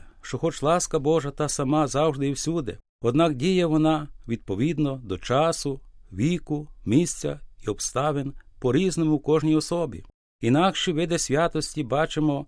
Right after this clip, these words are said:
у пустельників, а інакше вона виявляється у робітника, який працює на фабриці. Та все ж таки, святість завжди пов'язана з певними чеснотами. Влучне, коротке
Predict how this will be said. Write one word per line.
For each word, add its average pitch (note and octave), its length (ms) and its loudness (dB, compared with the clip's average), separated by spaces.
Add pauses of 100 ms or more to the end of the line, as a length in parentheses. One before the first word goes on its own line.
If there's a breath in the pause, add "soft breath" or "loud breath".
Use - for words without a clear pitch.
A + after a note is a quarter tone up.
(220 soft breath)
у D3+ 80 -8
пустельників, D#3 880 0 (360)
а G#2 120 -2
інакше G#2+ 540 0
вона D#3+ 200 2
виявляється D3 640 2
у C#3 60 2
робітника, C3+ 760 -2 (240)
який A2+ 200 -2
працює A#2+ 380 0
на A2 120 0
фабриці. C3 640 -6 (540)
Та B2+ 80 2
все F3+ 260 0
ж - 120 -8
таки, C#3 420 0 (360)
святість D#3+ 560 0
завжди F3 380 2
пов'язана D3 760 0 (180)
з - 100 -14
певними C3 420 4
чеснотами. A2+ 680 -4 (640)
Влучне, C3 600 2 (140)
коротке D#3+ 560 0